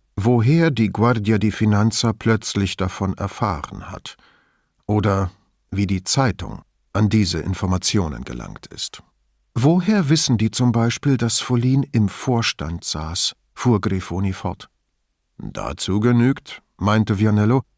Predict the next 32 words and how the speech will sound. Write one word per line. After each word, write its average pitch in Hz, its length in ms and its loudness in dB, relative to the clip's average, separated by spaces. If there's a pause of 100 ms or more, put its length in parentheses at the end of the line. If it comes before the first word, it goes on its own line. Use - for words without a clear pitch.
(120)
„ein 78 340 -2
Blick 82 320 -4
in 98 180 -2
die 92 100 -2
Gründungsurkunde 78 1200 0
von - 260 -12
Bellis 64 360 -8
nel - 180 -12
Cuore. - 460 -14 (600)
Darin 73 340 -4
steht - 240 -8
sein 104 180 2
Name 123 300 4
und 104 240 -2
die 110 100 0
Dokumente 90 680 0
sind 98 320 -2
online. 95 580 0 (120)
Jeder 117 460 0
kann 58 200 -10
sie - 240 -10
einsehen.“ 78 480 -6 (760)
„Aber 180 300 2
das 185 220 2
würde 165 240 4
man 156 200 6
nur 208 260 4
tun, 156 320 4
wenn 147 120 4
man 143 300 2
Anlass 135 640 2
hätte, 113 340 2